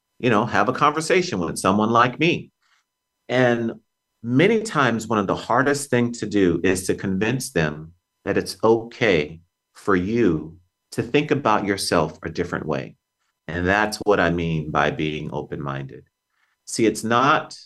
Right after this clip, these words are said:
what, what we think about other people is important. And that plays a huge role in our relationships. But what determines what's possible for us in the world,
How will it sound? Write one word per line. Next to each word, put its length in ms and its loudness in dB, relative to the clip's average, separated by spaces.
what, 180 -2
what 220 2
we 100 2
think 220 -2
about 260 2
other 140 0
people 520 2
is 120 -2
important. 600 2
And 160 -2
that 180 2
plays 240 6
a 80 -2
huge 380 2
role 300 2
in 100 -2
our 120 0
relationships. 1080 -2
But 120 2
what 280 2
determines 1400 0
what's 460 2
possible 640 2
for 240 0
us 560 -4
in 180 2
the 80 4
world, 680 0